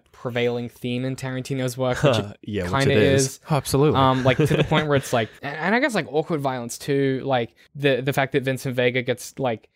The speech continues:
Speaker 1: killed on, like, coming out of a toilet in Pulp Fiction, um, like, the
Speaker 2: Yeah.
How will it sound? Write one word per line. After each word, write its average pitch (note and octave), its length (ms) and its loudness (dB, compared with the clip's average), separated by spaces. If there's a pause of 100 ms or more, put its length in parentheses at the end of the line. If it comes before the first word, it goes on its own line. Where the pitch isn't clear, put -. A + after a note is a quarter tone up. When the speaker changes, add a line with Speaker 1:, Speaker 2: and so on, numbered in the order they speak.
(140)
Speaker 1:
killed D3+ 300 2
on, C3+ 240 -2
like, B2 220 -4
coming D#3 220 0
out C#3+ 80 4
of B2 80 0
a A2+ 40 -8
toilet D3+ 520 2
in C#3+ 100 -6
Pulp C#3+ 240 0
Fiction, C#3+ 540 -2 (280)
um, B2 520 2
like, B2+ 260 2
the A#2+ 340 2
Speaker 2:
Yeah. G#2 500 4